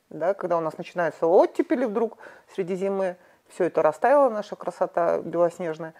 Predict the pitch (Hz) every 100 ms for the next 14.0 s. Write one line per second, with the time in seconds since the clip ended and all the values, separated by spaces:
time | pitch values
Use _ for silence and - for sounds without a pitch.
0 | _ _ _ _ _ _ - - _ _
1 | 330 311 208 185 175 160 135 143 143 165
2 | 196 285 - 202 185 208 202 175 175 190
3 | 175 190 185 180 202 160 156 151 - 160
4 | 151 156 147 143 151 165 - 185 185 196
5 | - 269 202 190 185 - - - _ _
6 | _ - - 196 214 202 180 175 214 254
7 | 202 170 160 170 170 165 160 - 135 139
8 | - _ 160 151 147 - 143 139 151 -
9 | 180 175 - 175 170 160 135 147 156 156
10 | 151 - 147 - - _ _ 196 196 -
11 | - 156 147 160 165 - 180 170 185 175
12 | - 208 269 - - - 233 240 214 -
13 | 180 165 160 165 160 - 208 233 196